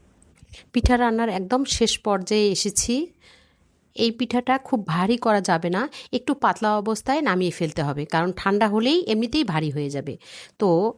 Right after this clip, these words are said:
এই পিঠাটা আরও সুস্বাদু করার জন্য একদম শেষ পর্যায়ে আমি গুঁড়ো দুধ এক বাটি অ্যাড করলাম, সেই সঙ্গে বাদাম, কিশমিশ অ্যাড করলাম। দেখুন, দেখতেই কতটা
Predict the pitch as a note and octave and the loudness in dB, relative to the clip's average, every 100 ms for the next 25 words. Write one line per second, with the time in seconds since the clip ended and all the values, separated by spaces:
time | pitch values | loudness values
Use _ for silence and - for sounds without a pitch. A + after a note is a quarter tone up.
0 | - G#3 A3 A#3 A3 A3 G#3 F#3 A#3+ E4 | -2 0 0 0 -2 2 4 4 0 -4
1 | _ _ _ - - C4 B3+ A#3 B3 A3+ | _ _ _ -12 -4 0 2 0 2 4
2 | A3+ G3+ A#3 A#3 C4+ G4+ _ - _ _ | 2 2 0 0 -2 -4 _ -20 _ _
3 | _ _ _ _ _ G#3 G3 A3+ A#3+ - | _ _ _ _ _ -4 0 0 0 2
4 | A#3 - A3+ G#3+ A3 B3+ C#4+ - _ _ | 2 2 2 2 2 2 0 -6 _ _
5 | _ - F#3+ G3 G#3 F3+ G#3+ G#3+ A3 A#3 | _ -10 -4 -4 -4 0 4 4 4 0
6 | - - F#3+ F#3+ G3+ A3+ G3+ F#3+ - A3 | -2 -4 -2 0 0 2 2 0 0 0
7 | A3 C4 E4 F4 - - - A3+ A3 G#3+ | 2 2 0 -4 -16 -12 0 2 4 2
8 | G#3+ A#3+ E4 F4+ - - F3+ F3 F3 A#3 | 2 2 0 -4 -16 -10 0 2 4 0
9 | E4 D#4+ A#3 - A3+ D#4+ - - _ _ | 0 -4 -4 -2 -2 0 0 -4 _ _
10 | _ - E3 - D#3 D3 C#3+ E3 - _ | _ -2 -2 -2 -6 -6 -6 -10 -14 _
11 | _ _ _ _ - - - - _ _ | _ _ _ _ -20 -20 -20 -20 _ _
12 | - _ F#3+ G3+ G3 D4 F#4+ - - G#3 | -20 _ 2 2 2 0 0 -6 -2 2
13 | A#3 - D4 F4 E4 _ _ - A#3 C4 | 2 2 2 2 -2 _ _ -2 0 2